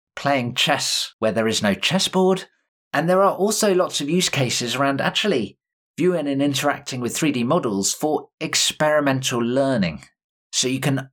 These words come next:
understand the structure and the makeup of things, be that a heart or an engine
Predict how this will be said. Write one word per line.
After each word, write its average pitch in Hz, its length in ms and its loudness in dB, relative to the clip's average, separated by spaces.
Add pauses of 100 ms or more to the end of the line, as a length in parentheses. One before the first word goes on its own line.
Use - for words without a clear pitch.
understand 147 640 -2
the - 60 -4
structure - 640 0
and 127 100 0
the 127 60 -2
makeup 147 440 0
of 95 120 -4
things, 85 580 -4 (440)
be 127 140 0
that 98 300 -2 (360)
a - 40 -12
heart 131 640 0 (100)
or 98 140 2
an 101 80 0
engine 131 680 0